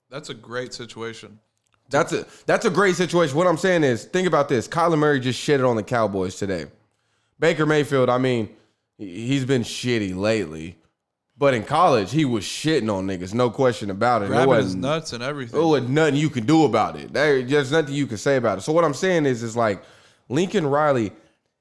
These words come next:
Speaker 2: hasn't done anything to be considered a good coach yet. Now, I'm saying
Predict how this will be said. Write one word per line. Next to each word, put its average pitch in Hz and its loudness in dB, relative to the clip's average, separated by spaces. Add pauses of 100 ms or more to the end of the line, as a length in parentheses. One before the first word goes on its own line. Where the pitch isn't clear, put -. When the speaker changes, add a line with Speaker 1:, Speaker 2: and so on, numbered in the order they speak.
(140)
Speaker 2:
hasn't 156 -2
done 135 4
anything 120 -2
to 117 -6
be 107 -4
considered 113 -4
a 101 -4
good 101 -6
coach - -8 (200)
yet. - -4 (340)
Now, 135 0
I'm 139 0
saying 139 0